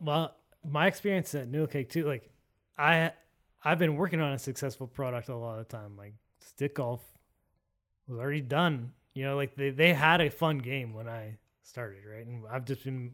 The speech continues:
working on the sequels. So I haven't seen a lot of the, like, you have nothing to having a full product.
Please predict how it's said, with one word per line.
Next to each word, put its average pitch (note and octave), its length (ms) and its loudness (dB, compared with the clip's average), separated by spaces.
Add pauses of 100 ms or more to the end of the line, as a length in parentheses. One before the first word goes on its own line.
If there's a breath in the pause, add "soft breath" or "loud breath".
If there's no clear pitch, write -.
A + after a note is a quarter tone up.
working C3+ 280 -6
on A#2+ 120 -8
the A2 60 -12
sequels. A#2+ 640 -6 (600 soft breath)
So C#3 140 -4
I C#3 60 4
haven't D#3+ 320 6
seen F3+ 240 2
a D3+ 100 2
lot C#3 200 0
of C3+ 120 -2
the, B2+ 320 -4 (300)
like, C3 340 -6
you C#3+ 180 -2
have A#2+ 160 -4
nothing C3 800 -2 (840)
to C#3 280 2
having B2 280 -2
a A#2+ 40 -8
full A2+ 220 -20
product. G#2 440 -18